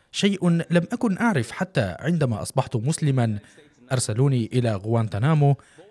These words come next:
كنت قصيصًا في خليج غوانتانامو. كان واضحًا تمامًا عندما وصلت إلى هذا الخليج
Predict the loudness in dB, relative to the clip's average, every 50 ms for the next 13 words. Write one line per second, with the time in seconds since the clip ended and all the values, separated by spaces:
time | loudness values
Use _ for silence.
0 | _ -20 -20 -4 0 0 0 2 2 2 0 2 0 -2 -2 0 -2 -2 0 0
1 | -2 -2 0 -2 -4 -2 -2 -2 0 0 0 2 2 2 2 0 -2 -2 0 0
2 | 0 0 -2 0 0 0 2 2 2 0 0 -2 -6 -8 -12 -20 -20 -20 -20 -20
3 | -20 -16 -2 0 0 2 2 0 0 0 0 -2 -4 -4 -4 -4 -2 0 0 2
4 | 2 0 0 -2 -2 -2 -4 -4 -4 -4 -4 -6 -4 -2 -2 -2 -2 -2 -4 -4
5 | -4 -2 -2 -2 -2 -2 -2 -2 -2 -2 -2 -4 -4 -6 -6 -2 2 2 2 2